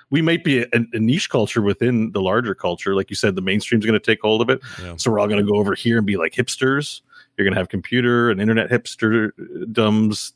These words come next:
Speaker 1: I think, emerge if they haven't already. Um, but, you know, I thi-, I just thought it, it, we're talking about, like, is it a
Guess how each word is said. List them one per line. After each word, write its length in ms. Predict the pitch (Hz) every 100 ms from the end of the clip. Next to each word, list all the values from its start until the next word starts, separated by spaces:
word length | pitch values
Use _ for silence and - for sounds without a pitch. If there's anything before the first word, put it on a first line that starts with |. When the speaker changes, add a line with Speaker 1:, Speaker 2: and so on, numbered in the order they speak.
| -
Speaker 1:
I 60 | 110
think, 200 | 110 104
emerge 460 | 113 110 104 104 104
if 80 | 95
they 100 | 101
haven't 300 | 98 98 98
already. 460 | 98 98 98 95 - - - - - -
Um, 640 | 98 95 95 92 92 95 - -
but, 440 | - 104 92 90 _ _ _ -
you 180 | 123 113
know, 440 | 104 95 92 87 _ _ _ _ _ - 120
I 40 |
thi-, 200 | - 165
I 60 | 131
just 220 | 131 -
thought 240 | 143 139 -
it, 160 | 120 120 - -
it, 40 | 135
we're 120 | 123
talking 320 | 151 147 135
about, 180 | 127 -
like, 140 | 110
is 160 | 104 101
it 80 |
a 120 | 98